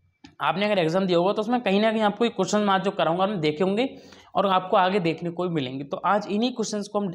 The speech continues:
अच्छे डिस्कस कर लेते हैं। चलिए शुरू करते हैं। देखो, ट्रॉफी खेल देश, तो कौन सी ट्रॉफी कौन से खेल से संबंधित है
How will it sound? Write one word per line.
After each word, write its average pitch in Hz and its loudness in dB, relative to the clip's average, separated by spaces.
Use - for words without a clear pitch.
अच्छे 156 -6
डिस्कस 147 -10
कर 165 -2
लेते 156 0
हैं। - -8
चलिए 196 0
शुरू 196 2
करते - -4
हैं। - -16
देखो, 139 -2
ट्रॉफी 190 2
खेल 196 2
देश, 135 -2
तो 185 -8
कौन 226 4
सी 269 4
ट्रॉफी 226 0
कौन 190 0
से 190 0
खेल 196 0
से 180 0
संबंधित 170 4
है 233 0